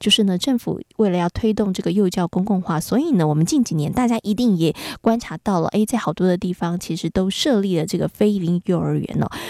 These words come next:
可是呢，可能会有一些家长或是有些听众朋友就在想说，诶，设了这么多非营利幼儿园，那会不会呢，产生这个老师师资不足的问题呢？因为园所一直一直开，但是老师要从哪里来啊？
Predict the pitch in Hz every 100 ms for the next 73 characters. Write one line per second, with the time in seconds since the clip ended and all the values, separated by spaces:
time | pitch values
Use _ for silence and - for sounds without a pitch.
0 | - - 240 - 370 330 262 - 196 175
1 | 202 247 170 180 214 - 240 254 - 123
2 | 165 208 - 165 165 - 196 208 196 180
3 | 160 180 185 185 143 151 180 - - -
4 | 277 330 - 359 277 285 285 247 254 247
5 | 277 254 233 233 240 214 190 185 170 165
6 | - - - 349 311 - 311 233 220 311
7 | 277 220 196 196 - 160 170 196 214 190
8 | 180 151 - - 233 226 262 254 - 240
9 | 233 247 - 147 170 170 202 202 180 -
10 | 160 185 294 311 247 - - - 233 330
11 | 254 - - 269 - - 240 - - 190
12 | 180 - - 339 294 269 - - 190 160
13 | - 254 233 - 170 156 151 196 135 123
14 | - 135